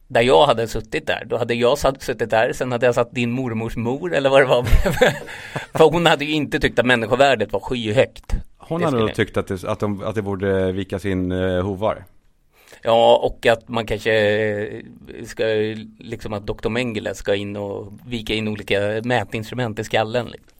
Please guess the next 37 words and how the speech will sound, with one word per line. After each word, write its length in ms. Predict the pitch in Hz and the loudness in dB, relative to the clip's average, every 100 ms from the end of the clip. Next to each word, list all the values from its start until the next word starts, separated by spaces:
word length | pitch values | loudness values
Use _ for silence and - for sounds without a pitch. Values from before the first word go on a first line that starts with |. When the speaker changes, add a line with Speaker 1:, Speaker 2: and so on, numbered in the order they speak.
| - | -6
Speaker 2:
Ja, 300 | 113 117 - | -2 -2 -4
de 160 | 113 113 | -6 -6
borde 260 | 107 104 | 0 2
aldrig 220 | 104 90 90 | 2 2 -2
ha, 60 | |
eh, 540 | 78 - - - - - | -2 -12 -20 -18 -12 -10
kanske 180 | 87 | -10
fötts. 380 | 87 87 - - - - - _ _ - - _ | -10 -14 -14 -18 -20 -20 -20 _ _ -20 -20 _
Speaker 1:
Nej, 260 | 135 127 139 | 2 2 0
inte 440 | 139 139 156 165 | -4 -2 0 0
enligt 240 | 151 123 117 | 0 0 -2
henne 320 | 95 110 139 | -4 0 -2
då, 100 | - | -2
och 180 | - 117 | -8 2
det 140 | 143 | 2
tycker 220 | 123 - | 2 -2
jag 40 | 104 | -2
är 40 | |
förkastligt. 640 | - 120 123 - - - - | 0 0 -2 -6 -14 -12 -8
Speaker 2:
<laughs> 180 | 104 - 85 - | -6 -4 -4 -6
Ja, 80 | 107 | -10
det 80 | 104 | -8
gör 80 | 104 | -12
det. 100 | - - - _ - | -14 -18 -20 _ -12
Speaker 1:
Jag 100 | 151 | 4
Speaker 2:
Ja, 100 | 139 | 4
det 60 | 135 | 4
Speaker 1:
står 220 | 160 147 | 2 2
inte 340 | 143 110 147 | 2 0 2
för 80 | 139 | 2
det 180 | 113 110 | 2 2
din 160 | 107 107 | 2 -2
mormors 320 | 104 104 104 | -2 -4 -4
mor 200 | 120 107 | -6 -6
sa 240 | 113 98 | -4 -4
på 140 | - 98 _ _ _ - | -4 -12 _ _ _ -10
trettiotalet. 760 | - 135 - 123 139 - - | -4 -4 -4 -4 -4 -4 -14